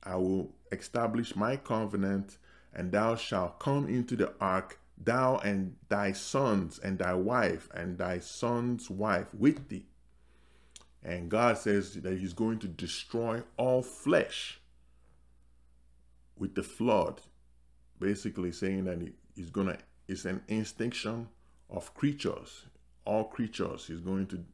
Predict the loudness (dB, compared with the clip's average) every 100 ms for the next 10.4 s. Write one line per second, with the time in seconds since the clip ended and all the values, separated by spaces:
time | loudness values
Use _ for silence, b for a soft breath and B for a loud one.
0 | -20 -10 -8 -8 -4 -2 -2 -8 -20 -20
1 | -20 -18 -12 -10 -8 -10 -6 -2 2 2
2 | -2 -8 -12 -12 -14 -2 2 2 0 -6
3 | -8 -2 4 6 6 4 2 -2 0 0
4 | 0 -6 -8 -6 -4 -8 b b b b
5 | -6 -6 -4 4 4 4 -4 -18 -20 b
6 | b b b b b b b b -4 0
7 | 2 2 2 0 -4 -14 -20 -20 -20 -20
8 | -20 -20 -4 6 8 10 8 8 8 8
9 | 6 4 2 0 -4 0 4 4 2 2
10 | 2 2 -6